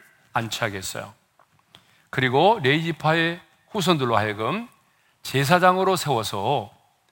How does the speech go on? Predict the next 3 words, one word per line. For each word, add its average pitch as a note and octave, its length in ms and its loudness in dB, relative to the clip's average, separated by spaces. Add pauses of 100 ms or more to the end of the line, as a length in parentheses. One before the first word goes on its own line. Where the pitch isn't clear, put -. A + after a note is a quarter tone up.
(640)
이스라엘 F#3 640 6
백성들 G3 540 0
전체가 E3 880 2